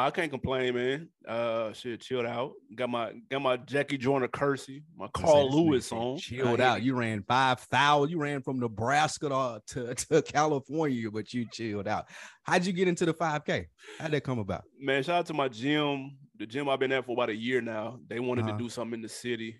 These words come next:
Speaker 1: and they linked up with, uh, the county clerk, commissioner, I don't know, somebody,
Speaker 2: Yeah.
Speaker 1: and, uh, who has an annual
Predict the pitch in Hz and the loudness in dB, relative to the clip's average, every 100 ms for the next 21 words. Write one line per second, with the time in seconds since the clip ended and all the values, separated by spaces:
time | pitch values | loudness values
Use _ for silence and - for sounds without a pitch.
0 | - 107 113 113 113 107 113 104 107 104 | -16 -10 -8 -6 -6 -6 -8 -6 -8 -8
1 | 107 104 101 101 - 58 - - _ - | -6 -6 -6 -8 -12 -16 -18 -20 _ -18
2 | - 143 139 139 131 123 117 110 _ _ | -8 -2 0 0 0 -2 -6 -10 _ _
3 | - - 135 139 - - - 123 139 135 | -10 0 0 0 -8 -16 -10 -2 0 0
4 | 127 123 120 135 104 104 135 123 104 101 | -2 -2 -2 -4 -6 -8 -8 -6 -6 -8
5 | 107 _ - - 107 95 - 117 113 127 | -12 _ -20 -8 -6 -6 -4 -4 -2 -2
6 | 123 123 113 120 131 123 117 | -2 0 0 0 2 4 2